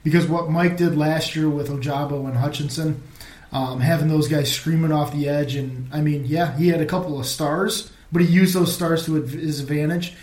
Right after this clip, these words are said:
and they got it done. So I'm gonna reserve that right, right now, Dave, and, uh, I'll say he's doing a heck of a job, but I, I can't say he's quite Macdonald level just yet.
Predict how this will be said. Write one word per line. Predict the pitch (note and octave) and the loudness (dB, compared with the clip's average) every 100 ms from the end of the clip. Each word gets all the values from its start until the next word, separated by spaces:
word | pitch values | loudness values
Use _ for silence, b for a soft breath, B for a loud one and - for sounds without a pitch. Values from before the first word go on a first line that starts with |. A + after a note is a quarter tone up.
| B B | B B
and | D#3 | 0
they | D3+ | 2
got | D#3 D3 | 2 2
it | C#3+ C3+ | 0 0
done. | D3+ D3 A#2+ | 0 2 0
So | - C#3 C3 B B - | -2 -4 -6 B B -2
I'm | B3 | 0
gonna | C#4 A#3+ | 4 4
reserve | E3+ G#3+ G3+ | 4 4 4
that | A3 F3+ | 4 4
right, | F3+ G3 F3+ | 2 2 2
right | F3 E3+ | 0 0
now, | E3+ F3 | 2 2
Dave, | F3 F#3 F#3+ F#3+ - D#3+ | 2 2 0 -2 -6 -4
and, | D3+ D3 D3 C3+ | -2 0 -2 -2
uh, | D3 C#3+ C#3 - | -4 -4 -6 -2
I'll | E3+ | 0
say | F3 F#3 D#3+ D3 | 2 2 2 2
he's | - F#3+ F#3+ | 4 4 4
doing | G3+ F3 | 4 2
a | C#3 C3 B2 B B | 0 -6 -10 B B
heck | F3 F#3+ | -2 0
of | F3+ | 0
a | F3 | 0
job, | F#3+ F#3+ G3 - - - - | 2 2 0 -4 -12 -20 -6
but | C#3+ D#3 - - - - - | 0 2 0 -6 -18 -18 -2
I, | E3 F3 | 2 2
I | F3 | 0
can't | - F#3+ F#3 | -2 0 0
say | - F3 D3+ | -2 2 2
he's | - | 2
quite | - D3+ C#3+ - D3 | -2 -4 -4 -8 -6
Macdonald | D3 B2 C#3+ B2+ A#2+ | -4 -2 -2 0 -2
level | A#2+ A2+ A#2 | -2 -4 -6
just | C3+ B2 A#2+ | -6 -6 -4
yet. | G#2+ - | -6 -8